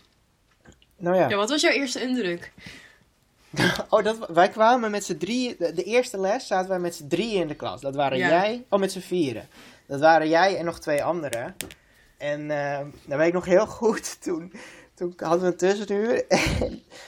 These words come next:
Speaker 1: nou, dat was echt, eh, speed daten was dat of zo.
Speaker 2: <laughs> Ja, dat weet ik nog wel.
Speaker 1: Dat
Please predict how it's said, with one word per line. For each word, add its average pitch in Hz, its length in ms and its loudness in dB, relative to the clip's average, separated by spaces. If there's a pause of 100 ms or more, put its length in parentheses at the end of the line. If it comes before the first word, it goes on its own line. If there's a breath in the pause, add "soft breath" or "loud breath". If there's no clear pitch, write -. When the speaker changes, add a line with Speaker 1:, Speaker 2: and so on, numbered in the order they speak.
(180 loud breath)
Speaker 1:
nou, 139 200 0
dat 156 120 0
was 190 180 4
echt, - 380 -2
eh, 180 160 4
speed 214 480 -4
daten 143 460 4
was 143 160 0
dat 143 220 -2
of 147 120 -2
zo. - 360 6
Speaker 2:
<laughs> 349 220 10
Ja, 302 100 8
dat 294 120 6
weet 359 300 6
ik 370 340 6
nog - 240 2
wel. 294 220 4 (840)
Speaker 1:
Dat - 40 0